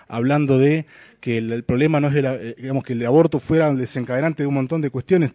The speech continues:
simplificando inclusive esas definiciones, y en realidad, eh, son los que tienen que votar las leyes, son los que tienen que votar el presupuesto, son los que tienen que tomar decisiones de una vez por todas, dejar de hacer política barata para pasar a hacer política pública, y ya que están todos de acuerdo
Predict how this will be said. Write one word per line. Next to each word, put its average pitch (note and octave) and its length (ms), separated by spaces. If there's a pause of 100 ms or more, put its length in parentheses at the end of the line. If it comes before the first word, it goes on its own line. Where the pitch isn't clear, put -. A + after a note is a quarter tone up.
(100)
simplificando C#3 680
inclusive C3 540 (480)
esas C3+ 220
definiciones, D3+ 720 (600)
y C3+ 140
en B2+ 100
realidad, D3+ 440 (320)
eh, A#2 260
son F3 300
los E3 80
que C#3+ 100
tienen D#3 220
que C3+ 100
votar B2+ 300
las D3 100
leyes, D3+ 320
son C#3 80
los C3 100
que C3 60
tienen C#3+ 180
que B2 60
votar A#2 240
el C#3+ 80
presupuesto, C3+ 480
son B2+ 120
los A#2 60
que A2 60
tienen C3 180
que A2+ 140
tomar C#3+ 260
decisiones C#3+ 540
de B2 60
una C3+ 120
vez C3+ 100
por C#3+ 160
todas, C#3 360 (240)
dejar F3 380
de D3+ 60
hacer D3 200
política C3+ 480
barata B2+ 460 (520)
para A#2 200
pasar A2 200
a C#3+ 40
hacer D3 160
política C#3 320
pública, B2 560 (300)
y A#2+ 100
ya D3+ 120
que D3 60
están D#3 200
todos F3 240
de C#3+ 80
acuerdo B2+ 600